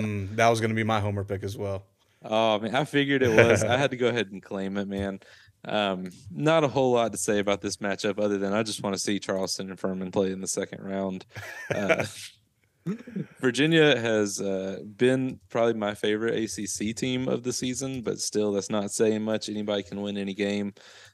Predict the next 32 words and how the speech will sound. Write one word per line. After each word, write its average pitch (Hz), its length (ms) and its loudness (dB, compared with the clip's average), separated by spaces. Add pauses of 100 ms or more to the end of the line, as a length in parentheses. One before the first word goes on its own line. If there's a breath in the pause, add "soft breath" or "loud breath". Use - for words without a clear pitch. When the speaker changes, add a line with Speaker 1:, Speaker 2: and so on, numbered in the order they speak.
Speaker 2:
Uh, 95 160 0
Furman's 107 420 0
also 101 240 2
been 98 140 -2
a 95 40 -2
very 98 280 2
up-tempo, 98 520 -2
fun 98 360 0
team. 98 340 0 (300 loud breath)
I 113 100 2
do 127 240 2
think 151 160 -6
that 110 140 2
a - 20 0
Charleston-Furman 104 760 -4
game 101 340 -2
might 104 200 -4
not 101 240 -2 (140)
sound 104 420 -2
exciting 110 540 -2
to - 80 -16
people 156 300 -2
at 135 80 -4
home 147 160 -2
who 139 80 0
haven't 131 220 -2
been 131 120 -2
watching 135 320 -2
college 135 300 0
basketball. 131 520 -2
It's 123 160 -8
two, 113 280 0